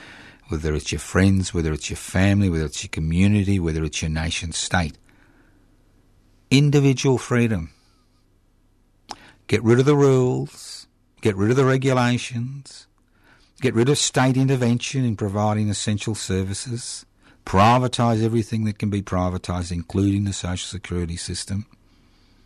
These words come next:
privatise the public education system, privatise the public health system,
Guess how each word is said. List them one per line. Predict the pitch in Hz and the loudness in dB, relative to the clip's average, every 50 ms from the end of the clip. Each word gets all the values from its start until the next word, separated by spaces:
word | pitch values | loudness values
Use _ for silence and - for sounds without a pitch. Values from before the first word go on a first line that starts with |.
| _ _ _ _ _ _ _ _ _ - - - - - - | _ _ _ _ _ _ _ _ _ -20 -20 -20 -20 -14 -6
privatise | - - 101 104 117 131 135 131 - 139 127 131 131 127 117 | 2 4 6 6 6 6 4 0 0 0 0 2 2 0 0
the | 117 | -2
public | - - 123 117 117 110 110 | -4 -4 -4 -4 -2 -2 -2
education | 113 110 - 113 107 - 107 104 107 104 - - 107 101 | -2 -4 -4 -8 -6 -4 -2 -2 -2 -2 -4 -4 -6 -6
system, | - - 107 104 - - - 110 107 110 - _ - - - - - - _ | -6 -6 -6 -6 -8 -6 -6 -4 -4 -6 -8 _ -20 -20 -20 -20 -20 -14 _
privatise | - - 90 95 107 120 131 131 120 - 123 117 120 120 107 | 0 4 6 6 8 6 4 2 0 0 0 0 0 0 -2
the | - 104 | -4 -6
public | - - 113 110 113 113 104 | -4 -4 -4 -2 -2 -4 -2
health | 110 101 101 101 - | -2 -2 -2 -2 -4
system, | - - 98 95 - - - 95 90 92 98 | -6 -8 -8 -8 -8 -8 -8 -6 -6 -6 -8